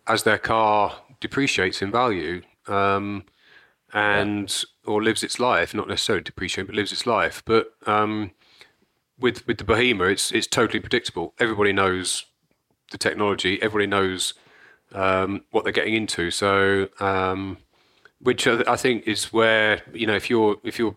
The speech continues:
Speaker 1: if you're in the car industry at the moment, you're hanging your coat on pure electric, plug-in electric, then you're, you're a brave man or woman. I think it's, it's, you know, there'll be a mix in ten years' time,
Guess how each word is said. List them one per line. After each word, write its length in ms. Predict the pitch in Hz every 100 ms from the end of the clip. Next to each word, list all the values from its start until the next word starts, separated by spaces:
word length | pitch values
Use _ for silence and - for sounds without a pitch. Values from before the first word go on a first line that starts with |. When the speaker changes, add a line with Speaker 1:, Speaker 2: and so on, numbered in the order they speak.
| _
Speaker 1:
if 100 | -
you're 80 | 127
in 60 | 113
the 80 |
car 220 | - 120 120
industry 260 | 107 110
at 20 |
the 80 | 101
moment, 220 | 110 104
you're 220 | 110 107 104
hanging 280 | 110 107
your 300 | 104 104 98 - -
coat 300 | 120 107 -
on 340 | 104 101 95 - _ _ _ _ _ _ _ _ _ _ _ _ _ _ _ _
pure 240 | - 113 104
electric, 540 | 110 - 98 95 -
plug-in 260 | 117 101 101
electric, 420 | 104 104 - -
then 440 | 107 104 107 101 _ _
you're, 280 | 110 107 -
you're 120 | 104
a 60 | 101
brave 580 | 110 107 101 - - - _ _ _ _
man 180 | 113 107
or 40 | 101
woman. 240 | 113 95
I 60 | 82
think 320 | 92 95 -
it's, 280 | - - -
it's, 420 | 104 - - - -
you 100 | 113
know, 100 | 98
there'll 180 | 107 107
be 140 | 110
a 40 | 101
mix 760 | 110 113 - - - - - - _ -
in 280 | 90 90 87
ten 200 | - 92
years' 200 | 90 87
time, 460 | - 90 87 90